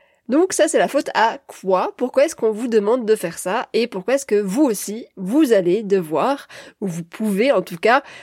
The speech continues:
euh, demander la même chose à vos auditeurs et auditrices ? Ça va être la faute à l'algorithme, principalement. Mais pas seulement. Dans cet épisode, je vous explique pourquoi il est important d'avoir des notes et des commentaires pour votre podcast.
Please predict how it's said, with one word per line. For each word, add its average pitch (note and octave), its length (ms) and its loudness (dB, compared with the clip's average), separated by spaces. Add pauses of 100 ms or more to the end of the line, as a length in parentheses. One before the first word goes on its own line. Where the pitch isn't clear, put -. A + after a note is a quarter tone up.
(160)
euh, F#3+ 80 0
demander A#3+ 460 4
la A3+ 120 2
même F3+ 140 -2
chose B3 360 -4
à G3+ 160 2
vos A#3 280 0
auditeurs G3+ 420 0
et G#3 120 2
auditrices ? - 580 -6 (400)
Ça A3+ 160 0
va C4 80 4
être E4+ 80 2
la G3 160 -2
faute C4 300 -8
à A#3 200 4 (140)
l'algorithme, G#3+ 840 0
principalement. F3+ 580 -8 (520)
Mais E4+ 260 2 (140)
pas F4+ 100 2
seulement. B3+ 320 -2 (380)
Dans C4+ 160 4
cet D4+ 240 0
épisode, C4 440 2
je A3+ 120 -2
vous G#3 240 0
explique B3 420 -2
pourquoi A#3 600 0
il G#3 100 0
est G#3+ 140 2
important F#3+ 480 -6
d'avoir G#3 360 2
des G3+ 120 4
notes F#3 240 2 (100)
et C#4 80 4
des B3 140 0
commentaires F#3 640 0 (100)
pour C4+ 260 2
votre A3 360 -2
podcast. G#3 680 -4